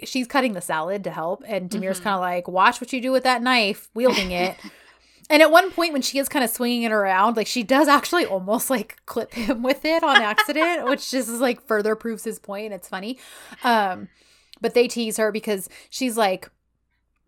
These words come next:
Speaker 1: um, he's like, "Listen, Vidot," 'cause she says something about, like, wanting to cook dinner for him then one night.
Speaker 2: Mm-hmm.
Speaker 1: And he's like, "Uh, Vidot, to warn you, she fries everything." <laughs> Like,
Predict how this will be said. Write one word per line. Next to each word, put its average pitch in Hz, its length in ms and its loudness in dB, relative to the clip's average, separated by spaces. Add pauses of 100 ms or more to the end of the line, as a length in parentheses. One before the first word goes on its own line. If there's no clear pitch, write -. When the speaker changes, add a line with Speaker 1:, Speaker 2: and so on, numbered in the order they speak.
(340)
Speaker 1:
um, 190 400 0
he's 233 220 -4
like, 226 160 2
"Listen, 226 360 0
Vidot," 202 320 -2
'cause 226 80 -4
she 240 100 -4
says 226 140 -4
something 233 160 -2
about, 196 200 -2
like, 185 360 -10 (140)
wanting 190 320 -6
to 190 40 -12
cook - 180 -18
dinner 175 180 -10
for 180 120 -8
him 262 240 0
then 247 200 0
one 233 160 0
night. 214 320 -4 (360)
Speaker 2:
Mm-hmm. 196 300 -12
Speaker 1:
And 220 100 -4
he's 226 200 0
like, 208 340 0 (140)
"Uh, 220 240 6
Vidot, 220 380 4
to 220 100 -4
warn 202 260 0
you, 196 160 -4
she 220 160 -4
fries 202 420 4
everything." 175 640 -4 (100)
<laughs> - 80 -20
Like, 311 220 6